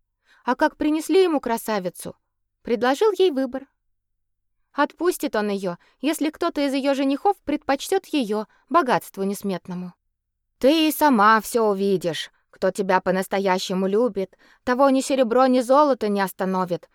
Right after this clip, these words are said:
к тебе будет спешить. Такому я тебя верну, сам на руках донесу. А коли им от тебя только приданое надо — да половина отцовского царства, так зачем они такие тебе?"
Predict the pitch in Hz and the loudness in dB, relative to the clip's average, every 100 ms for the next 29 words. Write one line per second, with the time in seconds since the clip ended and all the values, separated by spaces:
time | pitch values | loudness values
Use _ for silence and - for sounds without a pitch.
0 | _ - _ 254 214 214 226 208 208 190 | _ -20 _ -2 0 2 2 0 0 0
1 | - - 190 - 185 - - _ _ _ | -2 -6 -6 -4 -8 -8 -20 _ _ _
2 | _ _ _ 180 165 - 185 240 262 233 | _ _ _ -12 -8 0 4 4 4 2
3 | 208 - 190 175 156 175 214 196 180 214 | 0 -2 -4 -2 -2 -2 0 0 0 0
4 | 190 - _ _ - - 311 302 240 214 | -2 -4 _ _ -14 -2 0 2 2 0
5 | 226 220 196 170 175 202 - 220 156 _ | 0 0 0 -2 -2 -2 -4 -6 -8 _
6 | _ _ _ _ _ 208 196 233 220 240 | _ _ _ _ _ -2 2 4 4 4
7 | 240 226 - 220 226 233 240 240 247 247 | 2 0 -2 -2 0 0 -2 -2 -2 0
8 | 233 277 247 214 202 196 175 160 - _ | 4 4 4 0 2 2 0 -4 -10 _
9 | _ 262 359 320 302 277 269 233 240 - | _ 0 2 4 4 4 2 2 2 2
10 | 240 - 226 220 - 202 170 - 175 160 | -2 -2 -2 -2 2 0 0 -8 -12 -12
11 | _ _ _ _ 208 202 202 220 - 269 | _ _ _ _ -2 -2 0 0 2 4
12 | 269 247 240 226 226 - 233 202 180 196 | 4 4 2 0 -4 -4 -6 -4 -2 -2
13 | 185 165 | 0 -2